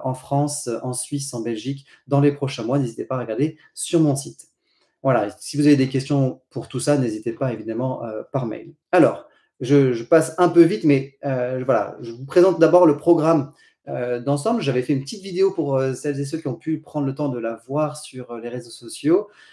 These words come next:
L'idée, c'est de traiter de cette question de, des lettres, d'utilisation des lettres, euh, en maternelle pour, euh, les activités de lecture et d'écriture. Ça, ça, c'est vraiment ça le, l'objectif, euh, principal. Et en même temps, euh, on, on, on parle de plein de choses ici. On parle de lettres, on parle d'écrire, on parle de lire, on par-, on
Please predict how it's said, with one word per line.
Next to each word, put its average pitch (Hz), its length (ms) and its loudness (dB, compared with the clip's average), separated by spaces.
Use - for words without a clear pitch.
L'idée, 143 260 -2
c'est - 140 -2
de - 40 -6
traiter 170 280 -4
de 214 60 -12
cette 139 160 -4
question 151 300 -2
de, 139 400 0
des 135 200 -2
lettres, 143 340 2
d'utilisation 139 320 -4
des 139 140 2
lettres, 156 340 -6
euh, 123 320 -4
en 151 120 2
maternelle 139 680 -2
pour, 190 400 -2
euh, 131 180 -4
les 123 120 -6
activités 165 400 -4
de 160 60 -4
lecture 135 400 -4
et 139 60 -2
d'écriture. - 460 -10
Ça, 139 60 -8
ça, 151 280 2
c'est 143 100 -4
vraiment 151 260 2
ça 156 220 -2
le, 123 240 -4
l'objectif, 131 640 -4
euh, 123 80 -2
principal. 147 720 -8
Et 156 280 4
en 147 100 2
même 143 220 4
temps, 180 380 2
euh, 127 360 0
on, 147 120 -4
on, 139 420 -4
on 139 60 -10
parle 160 200 2
de 143 60 2
plein 139 160 0
de 139 60 2
choses 139 240 2
ici. 113 220 -12
On 110 60 -10
parle 110 200 -10
de 117 60 -4
lettres, 147 380 0
on 127 60 -10
parle 113 240 -8
d'écrire, 139 480 -4
on 110 60 -10
parle 117 240 -6
de 117 40 -4
lire, 151 320 0
on 131 60 -2
par-, 117 240 -6
on 123 140 -10